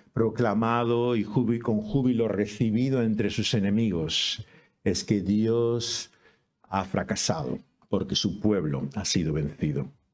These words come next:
La honra de Dios está unida, por lo tanto, a su propio pueblo.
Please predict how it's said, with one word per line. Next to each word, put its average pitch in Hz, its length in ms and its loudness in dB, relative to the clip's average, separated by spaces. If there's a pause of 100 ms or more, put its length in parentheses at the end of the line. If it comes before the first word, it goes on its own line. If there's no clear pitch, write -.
(500)
La 120 220 4
honra 180 320 0
de 151 120 2
Dios 127 320 0
está 107 300 0
unida, 123 420 2
por 104 160 0
lo 95 180 0
tanto, 107 500 0
a 101 60 -2
su - 180 -2
propio 98 280 0
pueblo. 87 380 0